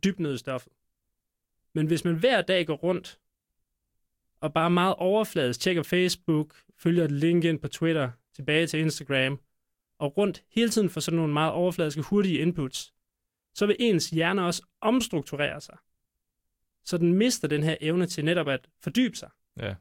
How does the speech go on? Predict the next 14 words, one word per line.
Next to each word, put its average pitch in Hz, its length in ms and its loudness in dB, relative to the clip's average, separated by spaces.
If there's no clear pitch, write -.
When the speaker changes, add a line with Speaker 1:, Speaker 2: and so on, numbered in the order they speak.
Speaker 1:
Den 160 140 2
bliver 165 220 2
specialiseret 170 680 -2
i 170 60 -4
det, 175 280 0
vi 156 80 -2
bruger 175 200 0
den 185 120 0
til. 120 180 -8
Speaker 2:
If 110 120 -6
you 107 60 0
don't 104 260 0
use 104 160 -4
it, - 140 -10